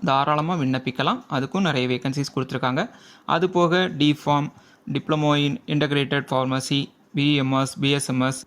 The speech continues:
இப்படி நிறைய குவாலிஃபிகேஷனுக்கும் அவங்க வேகன்சிஸ் போட்டிருக்காங்க. So, இந்த நோட்டிஃபிகேஷன் பத்தின டீட்டெயிலை நம்ம இப்போ பார்த்துடலாம். அதுக்கு முன்னாடி நம்ம சேனலுக்கு இது வரைக்கும் நீங்க சப்ஸ்கிரைப் பண்ணலைன்னா மறக்காம சப்ஸ்கிரைப் பண்ணுங்க. அப்படியே பக்கத்துல இருக்கிற பெல் ஐகானை கிளிக் பண்ணி அதுல all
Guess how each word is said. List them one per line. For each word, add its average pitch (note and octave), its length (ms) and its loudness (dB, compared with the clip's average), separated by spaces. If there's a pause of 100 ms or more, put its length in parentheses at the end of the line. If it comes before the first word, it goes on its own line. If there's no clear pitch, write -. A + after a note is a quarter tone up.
இப்படி F3 180 0 (160)
நிறைய C#3+ 180 4 (100)
குவாலிஃபிகேஷனுக்கும் D3 680 0
அவங்க C3+ 220 -2
வேகன்சிஸ் C3 440 -4
போட்டிருக்காங்க. C3 460 0 (460)
So, F#3 40 2 (140)
இந்த G#3+ 240 4
நோட்டிஃபிகேஷன் D#3+ 540 2
பத்தின C3+ 260 0
டீட்டெயிலை C#3 320 2 (160)
நம்ம C3+ 180 0
இப்போ C3 200 -6
பார்த்துடலாம். D3 420 -2 (300)
அதுக்கு F3+ 180 0
முன்னாடி F#3 200 2 (120)
நம்ம E3+ 240 0
சேனலுக்கு E3 340 0
இது C#3+ 60 0
வரைக்கும் C3 200 0
நீங்க B2+ 180 0
சப்ஸ்கிரைப் C#3 340 -6
பண்ணலைன்னா C#3 400 0
மறக்காம B2+ 360 -2
சப்ஸ்கிரைப் D#3 340 -4
பண்ணுங்க. C3+ 200 2 (160)
அப்படியே E3+ 300 0
பக்கத்துல C#3+ 240 -4
இருக்கிற B2+ 240 0
பெல் C#3 160 2
ஐகானை D3 260 -2
கிளிக் B2+ 180 -6
பண்ணி B2+ 160 2 (140)
அதுல B2+ 240 -2 (140)
all C3+ 120 -2